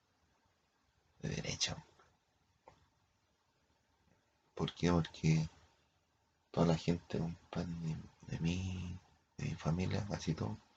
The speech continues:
la mayoría son de derecha. Entonces yo quiero respetarle el, el honor, entonces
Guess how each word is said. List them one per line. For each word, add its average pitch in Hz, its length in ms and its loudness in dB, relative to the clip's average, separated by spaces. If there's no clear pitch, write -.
la 76 100 2
mayoría 78 320 4
son - 300 -6
de - 80 -12
derecha. - 420 -6
Entonces 80 520 4
yo 82 380 6
quiero 82 180 6
respetarle 85 680 0
el, 85 160 -4
el - 140 -2
honor, 104 260 4
entonces - 500 -4